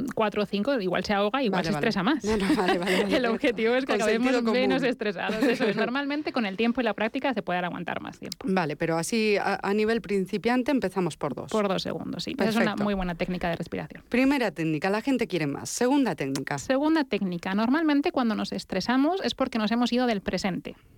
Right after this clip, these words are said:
Speaker 1: Estamos a-, en la cabeza, lo que tenemos que hacer, lo que tendríamos que haber hecho,
Speaker 2: Ujú.
Speaker 1: etcétera. Entonces, una manera de desestresarse es volver al presente.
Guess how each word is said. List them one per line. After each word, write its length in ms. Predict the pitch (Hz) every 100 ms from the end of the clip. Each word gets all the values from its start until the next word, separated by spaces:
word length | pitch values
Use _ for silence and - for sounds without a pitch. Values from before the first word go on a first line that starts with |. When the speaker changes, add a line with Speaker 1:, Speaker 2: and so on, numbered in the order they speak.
| -
Speaker 1:
Estamos 380 | 185 - 190 196
a-, 140 | 190 - 226
en 140 | 180
la 80 | 175
cabeza, 560 | 175 202 208 247 262
lo 100 | 196
que 80 | 185
tenemos 320 | 180 170 190
que 80 | -
hacer, 340 | 185 247 262 226
lo 100 | 196
que 80 | 190
tendríamos 460 | 180 180 185 196
que 100 | -
haber 160 | 175 214
hecho, 400 | 269 - 277 269
Speaker 2:
Ujú. 340 | 214 185 254 330
Speaker 1:
etcétera. 400 | 190 175 - 190
Entonces, 420 | 190 202 185 - - -
una 160 | 208 214
manera 240 | 220 233
de 80 | 214
desestresarse 800 | 202 226 - 247 262 262 302 269
es 120 | - _ _ _ _
volver 420 | 294 208 185 175 165
al 80 |
presente. 460 | 165 160 311 392